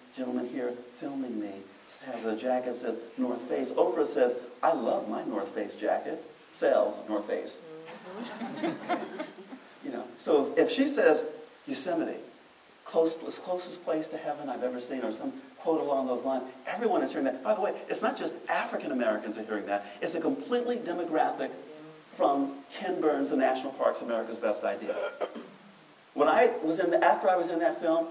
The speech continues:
Speaker 1: I gave a keynote speech at the dedication of the Port Chicago Naval Magazine, where three hundred and twenty African Americans were killed in a violent explosion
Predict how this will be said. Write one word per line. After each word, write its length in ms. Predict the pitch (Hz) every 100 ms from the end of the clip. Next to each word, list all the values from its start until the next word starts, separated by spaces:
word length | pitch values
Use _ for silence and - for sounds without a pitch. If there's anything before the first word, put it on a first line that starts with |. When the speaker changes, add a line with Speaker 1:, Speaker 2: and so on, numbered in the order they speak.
| -
Speaker 1:
I 140 | 151
gave 220 | 165 156
a 40 | 123
keynote 480 | - 220 208 175
speech 400 | 170 - - 123 - -
at 120 | 131 131
the 60 |
dedication 640 | 113 147 175 - 160 -
of 60 | 139
the 80 | 110
Port 300 | - 170 165
Chicago 380 | 170 - 127 139
Naval 300 | 127 127 113
Magazine, 400 | 101 101 - - - - - - -
where 200 | 123 113 113 -
three 200 | 156 160
hundred 240 | 170 -
and 80 | -
twenty 260 | - 139 131
African 300 | 127 - 120
Americans 420 | 117 123 123 110 - -
were 140 | 127 110
killed 320 | - 151 131
in 80 | 104
a 60 |
violent 400 | - 113 117 110
explosion 500 | 107 - 110 110 107